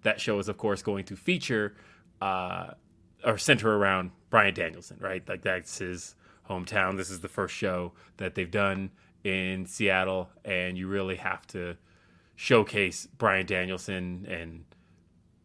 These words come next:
Darby Allin. Like, those are the guys you would wanna showcase on that show. What kind of opponents would you give him, though? Like,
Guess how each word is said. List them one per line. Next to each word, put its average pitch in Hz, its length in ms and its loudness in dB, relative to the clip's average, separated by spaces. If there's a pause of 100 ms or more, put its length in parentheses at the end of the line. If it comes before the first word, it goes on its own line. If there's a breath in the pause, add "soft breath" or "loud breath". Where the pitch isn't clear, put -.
(360)
Darby 101 340 4
Allin. 92 400 0
Like, 90 180 -4
those 107 180 2
are 98 40 -10
the 104 80 -2
guys 98 280 4
you 98 80 -4
would 95 120 0
wanna 92 180 -4
showcase 90 480 -6
on 87 140 -8
that - 160 -8
show. 101 260 -2 (420)
What 135 120 -2
kind 202 160 6
of 202 40 10
opponents 214 360 6
would 117 140 2
you 95 60 -4
give 87 140 -4
him, 80 120 -14
though? 82 140 -10
Like, 90 340 -2